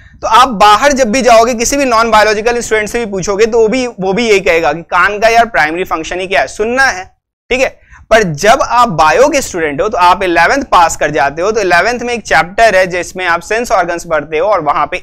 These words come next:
ईयर के बारे में पढ़ते हो। और जब आप ईयर में वो लाइन पढ़ते हो ना कि प्राइमरी फंक्शन ईयर का है बैलेंसिंग द बॉडी, यानी आपके बॉडी को वो बैलेंस करता है, आपका दिमाग घूम जाता है कि यानी कि अब तक हमको तो पता ही नहीं था अपने शरीर के बारे में, तो दुनिया के बारे में पता करके क्या करेंगे।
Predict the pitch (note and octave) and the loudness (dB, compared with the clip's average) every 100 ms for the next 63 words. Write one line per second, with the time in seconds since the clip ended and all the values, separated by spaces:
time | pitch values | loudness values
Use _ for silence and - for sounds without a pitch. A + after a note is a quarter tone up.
0 | - G3 C4 A#3 F#3+ D3+ D3 C#3 E3+ - | -4 0 2 2 0 0 -2 -6 -8 -4
1 | E3+ A3 - - - D3+ D#3 A3 C#4+ C#4 | -4 -4 -10 -20 -4 -2 0 2 2 0
2 | G#3 G#3+ A3 A#3+ A3 D3+ E3+ B3+ C4+ B3 | 0 0 0 0 0 0 0 0 0 0
3 | D4 C4+ A3+ - F#3+ F#3 G#3 A#3 D4 A3+ | 0 -2 -4 -4 -2 0 -2 -2 -2 -2
4 | F#3 F3+ F#3+ E3+ E3+ E3+ E3 D3 F#3 G#3 | -4 -4 -8 -4 -4 -2 -2 -2 0 0
5 | D#3+ D3+ E3+ G#3+ A#3 C#4+ C#4 G3 D3+ C3+ | 2 2 0 -2 -4 -4 -2 -2 -4 -4
6 | C3+ F3 C#3+ G#2+ _ _ _ - E3+ F3+ | -2 -2 -4 -8 _ _ _ -10 -4 -2
7 | A3 F#3 F#3 - C#4 A3 G3 G3+ G#3+ A#3+ | -2 0 0 0 -2 2 2 0 0 0
8 | A#3+ D#3+ D3+ F#3 B3+ - F#3+ D#3 - C#3 | 0 2 2 2 -2 -4 -6 -6 -4 -2
9 | F3 C3 - _ - D#3 E3 - C4 F3 | -2 -4 -8 _ -2 0 0 0 -2 0
10 | D#3+ E3 G#3+ G3+ G#3 F3 D#3+ E3 F3+ B2+ | 0 0 0 -2 -4 -2 -2 0 -2 -2
11 | - - - G3+ F#3+ F3 G3 B3+ - - | -10 -18 -4 0 2 0 0 -4 -6 0
12 | F3 E3 - C#4 C4+ A3 G#3 A#3 B3 B3+ | 0 0 0 -2 0 -4 -4 -2 -2 -2
13 | G3 G3 F#3+ A#3 C#4+ C#4+ C4 A3+ A#3 A3+ | -2 0 -2 -2 -2 0 2 2 0 -2
14 | G#3 A3 A3+ G3 F#3+ G3 A3 F#3+ F3+ G#3 | -2 -2 0 2 2 0 -2 -2 -2 -2
15 | B3+ B3+ A3+ A3 G#3+ G3+ G3+ G3 G3 F3+ | 0 0 0 -2 -2 -2 -2 -2 0 0
16 | E3+ E3 E3 | 0 -2 0